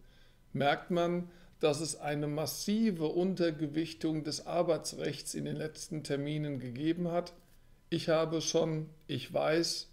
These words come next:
in den letzten Videos hier die These vertreten, es muss langsam mal wieder Arbeitsrecht kommen. Ich habe inzwischen schon langsam das Gefühl, dass das Prüfungsamt absichtlich das Gegenteil macht. Spaß beiseite.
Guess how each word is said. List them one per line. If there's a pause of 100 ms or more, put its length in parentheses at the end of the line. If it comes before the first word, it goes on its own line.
in
den
letzten
Videos (340)
hier
die
These
vertreten, (300)
es
muss (240)
langsam
mal
wieder
Arbeitsrecht
kommen. (580)
Ich
habe
inzwischen
schon
langsam
das
Gefühl,
dass
das
Prüfungsamt
absichtlich
das
Gegenteil
macht. (600)
Spaß
beiseite.